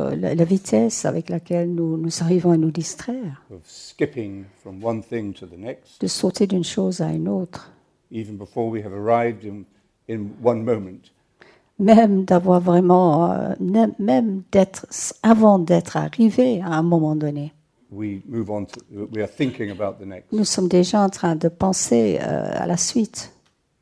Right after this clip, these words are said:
Speaker 2: We're like the people in the, or the, the, the disciple in the Zen story, uh, where the cup is overflowing.
Speaker 1: Nous sommes comme les disciples dans le,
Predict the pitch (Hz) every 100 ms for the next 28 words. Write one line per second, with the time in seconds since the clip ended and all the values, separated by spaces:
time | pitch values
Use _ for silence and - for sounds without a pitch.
0 | _ _ _ _ _ _ _ _ 101 92
1 | 104 104 - 101 90 - _ _ _ _
2 | _ _ _ 139 127 113 104 95 92 90
3 | 90 _ _ - 90 92 92 165 98 -
4 | _ _ 117 98 107 - 131 135 110 104
5 | 104 101 98 113 123 117 - 113 95 92
6 | 92 _ _ _ _ _ _ - 104 101
7 | 98 92 - _ _ _ _ _ _ 139
8 | - 110 92 98 - 135 - - 101 98
9 | 98 90 - 113 95 92 _ _ _ _
10 | 208 185 - 175 170 175 - 175 170 160
11 | 160 156 - 214 - 196 160